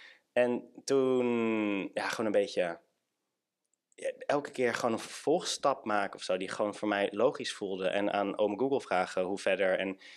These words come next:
uiteindelijk, ik kende ook iemand die op kantoor zat bij Majoni,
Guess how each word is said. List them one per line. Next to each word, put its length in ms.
uiteindelijk, 400
ik 100
kende 220
ook 220
iemand 400
die 220
op 40
kantoor 340
zat 220
bij 420
Majoni, 580